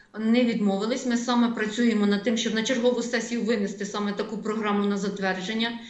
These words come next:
Ми хочемо підтримувати об'єднання співвласників. Ми хочемо підтримувати саме тих мешканців, які проживають в багатоквартирних житлових будинках, бо останній тиждень показав, що вони найбільше потерпають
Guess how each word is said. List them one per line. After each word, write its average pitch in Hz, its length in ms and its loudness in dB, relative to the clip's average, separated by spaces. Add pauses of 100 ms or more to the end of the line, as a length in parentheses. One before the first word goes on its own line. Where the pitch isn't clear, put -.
(300)
Ми 240 120 2
хочемо 247 500 2
підтримувати 220 640 -2
об'єднання 214 480 -2
співвласників. 208 840 -8 (420)
Ми 233 100 -4
хочемо 247 360 -2
підтримувати 233 640 -2
саме 226 580 -2
тих 240 260 -2
мешканців, 226 640 -4
які 214 280 -6
проживають 220 600 0
в 190 80 -6
багатоквартирних 226 880 -2
житлових 214 460 -6
будинках, 254 520 -2 (400)
бо 220 440 2
останній 220 500 -2
тиждень 233 380 -4
показав, 220 440 -4
що 226 200 -6
вони 220 180 -4
найбільше 247 580 -2
потерпають 226 800 -6